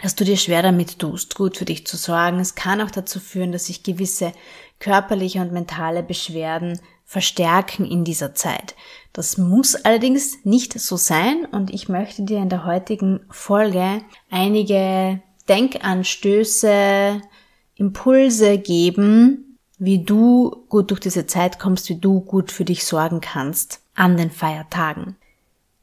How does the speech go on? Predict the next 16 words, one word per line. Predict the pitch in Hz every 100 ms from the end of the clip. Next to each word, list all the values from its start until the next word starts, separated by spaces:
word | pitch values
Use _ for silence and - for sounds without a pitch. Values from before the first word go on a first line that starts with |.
| _ -
Natürlich | 262 277 - 311 339 262 302 302 262 262
wird | 254 -
einiges, | 233 269 269 254 -
von | 247 226
dem | 233 226 220
ich | 226 - 233
jetzt, | 214 - -
ähm, | 202 202
spreche, | - - 196 208 - 202 196
mit | 190 190
dem | 185
Thema | - 175 165
Ernährung | 160 165 156 185 220
zu | -
tun | - - 262 247 220
haben. | 202 202 226 277